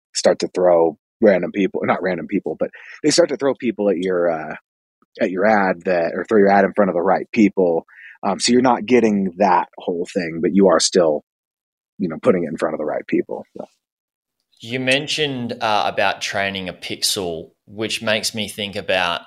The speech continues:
Speaker 2: uh, in TubeSift, you mentioned you help people create custom audiences.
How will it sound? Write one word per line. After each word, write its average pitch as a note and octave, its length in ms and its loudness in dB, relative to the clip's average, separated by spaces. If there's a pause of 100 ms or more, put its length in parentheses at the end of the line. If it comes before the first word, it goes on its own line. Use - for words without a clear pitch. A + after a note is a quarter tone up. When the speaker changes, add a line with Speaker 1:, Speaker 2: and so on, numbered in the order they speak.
(380)
Speaker 2:
uh, D#2+ 460 -4 (120)
in F#2 160 -8
TubeSift, F#2 760 -4
you F2+ 100 -10
mentioned E2+ 760 -6
you E2+ 1040 -10
help F#2 320 -6
people F2+ 240 -12
create E2+ 420 -6
custom - 460 -6
audiences. E2+ 1040 -6